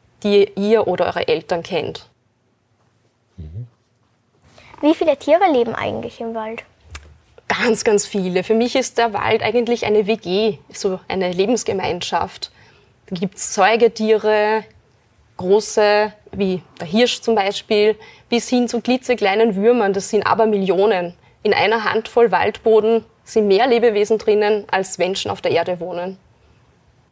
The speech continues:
Speaker 2: Wie viel Wald gibt's eigentlich in Österreich? Wenn man unser Land jetzt von oben anschaut, kann man das so in Prozent oder so in, in Flächen sagen?
Speaker 1: Es ist fast die Hälfte unserer Fläche Wald.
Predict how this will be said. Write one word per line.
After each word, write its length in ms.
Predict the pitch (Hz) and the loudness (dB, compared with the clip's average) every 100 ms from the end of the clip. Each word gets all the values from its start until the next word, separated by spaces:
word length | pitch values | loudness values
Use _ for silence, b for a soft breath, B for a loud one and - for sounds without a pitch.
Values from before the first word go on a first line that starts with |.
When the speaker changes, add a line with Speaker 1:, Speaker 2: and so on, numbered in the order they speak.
| _ B B B | _ B B B
Speaker 2:
Wie 120 | 110 | 0
viel 240 | 131 170 95 | 2 0 0
Wald 300 | 85 143 - | -2 -2 -4
gibt's 220 | 202 - | -4 0
eigentlich 220 | 123 104 | 0 0
in 120 | 117 | -2
Österreich? 520 | 101 110 104 113 104 104 | -2 -4 -4 -2 -2 -2
Wenn 120 | 113 | 0
man 140 | 123 | 0
unser 220 | 135 131 | 0 0
Land 220 | 127 101 135 | 0 0 -2
jetzt 140 | 135 | -2
von 120 | 135 | -2
oben 220 | 113 135 | -2 -2
anschaut, 560 | 185 113 120 151 123 - | -2 -2 -2 -2 -2 -6
kann 120 | 123 | -4
man 60 | 127 | -2
das 120 | - | -2
so 80 | 147 | -2
in 100 | 135 | -2
Prozent 500 | 127 - 117 143 151 | -4 -2 -2 0 -2
oder 140 | 135 | -2
so 160 | 117 120 | -2 -2
in, 240 | 123 117 - | -2 -4 -6
in 140 | 113 | -6
Flächen 360 | - 110 - 156 | -2 -2 -2 -4
sagen? 460 | - 92 135 208 - - | -2 -2 -2 -6 -6 -6
Speaker 1:
Es 160 | 214 | -4
ist 220 | 233 - | -4 -6
fast 460 | - 185 254 - - | -2 0 0 -2 -4
die 60 | 262 | 0
Hälfte 500 | 190 190 208 - - | 0 0 -2 -2 0
unserer 280 | 208 220 | -2 -4
Fläche 480 | 202 185 175 - 208 | -2 -2 -2 -2 -2
Wald. 460 | 175 147 170 - | 0 -2 -4 -8